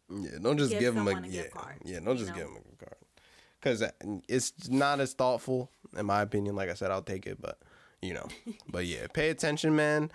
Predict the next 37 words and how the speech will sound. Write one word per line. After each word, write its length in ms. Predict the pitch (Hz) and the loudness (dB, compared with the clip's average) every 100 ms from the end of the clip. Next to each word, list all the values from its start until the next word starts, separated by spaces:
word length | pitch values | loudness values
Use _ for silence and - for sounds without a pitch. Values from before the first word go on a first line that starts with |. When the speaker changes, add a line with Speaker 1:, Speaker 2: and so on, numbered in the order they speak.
| - - - _ _ - | -14 -20 -20 _ _ 0
Speaker 1:
Uh, 320 | 107 107 104 | 4 6 4
do, 380 | 95 120 135 - | 4 4 4 2
you 120 | 117 | 2
know, 180 | 120 117 | 4 4
she's 220 | 135 120 | 2 0
gonna 160 | 117 123 | 2 2
send 220 | - 127 | 2 4
you 80 | 127 | 4
what 80 | 123 | 4
she 140 | - | 4
likes. 260 | 107 107 104 | 4 4 2
She's 160 | - 101 | -2 0
gonna 160 | 107 | 2
send 180 | 101 107 | 2 2
you 80 | 107 | 2
places 320 | 113 104 104 | 2 0 0
she 140 | - 107 | 0 0
wants 320 | 98 98 - | 0 -2 -2
to 200 | 104 - | -6 -4
eat 280 | 98 98 - | -4 -4 -6
or 140 | 87 95 | -6 -6
just 220 | 92 - | -6 -6
interests 400 | 90 - 90 - | -6 -6 -6 -4
and 100 | 95 | -6
stuff. 360 | - 87 82 - | -4 -4 -4 -4
And 140 | 90 | -4
just, 200 | 101 104 | -2 -2
you 100 | 107 | 0
know, 140 | 110 113 | 2 2
make 220 | 110 113 | 2 2
a 60 | |
note 200 | 113 104 | 2 2
of 100 | 113 | 2
it 160 | 127 - | -2 -4
and 100 | 123 | -4
just 180 | 131 143 | -4 -4
go, 260 | - - | -4 -4